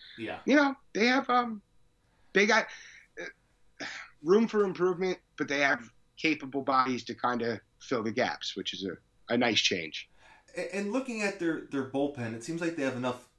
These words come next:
Speaker 1: depth there that, you know, maybe guys like Familia or Betances, who maybe aren't quite what they used to be, or maybe aren't gonna be, you know, what you hope for, you know, optimistically, they're not gonna have to be, like, leaned on as much as they had in the past. So I think that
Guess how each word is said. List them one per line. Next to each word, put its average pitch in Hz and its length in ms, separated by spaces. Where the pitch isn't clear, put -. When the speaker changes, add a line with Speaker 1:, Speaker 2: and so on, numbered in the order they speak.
Speaker 1:
depth 147 380
there 95 460
that, 107 300
you 139 160
know, 113 280
maybe 131 320
guys 120 360
like 120 220
Familia 113 480
or 110 240
Betances, 120 640
who 107 360
maybe 151 720
aren't 147 260
quite 269 320
what 143 180
they 131 100
used 143 360
to 151 40
be, 147 280
or 113 80
maybe 120 260
aren't 127 320
gonna 123 180
be, 120 520
you 123 160
know, 107 200
what 127 220
you 107 80
hope 117 260
for, 127 460
you 107 100
know, 92 240
optimistically, 113 920
they're 143 160
not 160 160
gonna 147 120
have 139 120
to 135 60
be, 127 220
like, 113 260
leaned 131 340
on 98 320
as 107 160
much 113 240
as 95 80
they 101 140
had 101 240
in 101 80
the 90 60
past. - 440
So 101 80
I 98 60
think 107 240
that 107 280